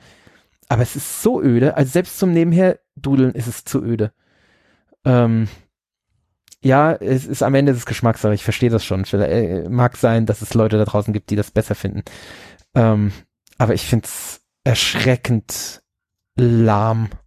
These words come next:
und erschreckend uninnovativ. Und, äh, und ich hab eben die Vermutung, also für mich klingt da die ganze Zeit so raus, die meinen das nicht augenzwinkernd, sondern die meinen das so, weil sie das für die gute alte Zeit halten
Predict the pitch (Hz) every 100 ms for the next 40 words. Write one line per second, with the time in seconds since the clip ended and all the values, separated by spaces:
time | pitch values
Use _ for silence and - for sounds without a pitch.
0 | _ 120 87 110 - 117 117 107 - -
1 | - _ _ _ - 151 123 123 117 113
2 | - 117 104 - 208 120 - - - -
3 | _ _ 139 - _ _ 160 156 190 -
4 | 185 151 139 123 - 120 135 175 127 113
5 | 139 123 113 - 135 151 190 - _ _
6 | _ _ - 143 170 143 127 120 135 139
7 | - 135 127 120 110 120 143 - - _
8 | _ _ _ _ _ _ _ - 123 117
9 | 127 143 123 160 - 127 110 110 - 117
10 | 110 127 127 117 113 110 110 113 120 120
11 | 123 117 - - - - 123 127 - -
12 | 120 117 110 107 113 - 117 107 - 135
13 | 131 117 107 - - 127 117 101 101 -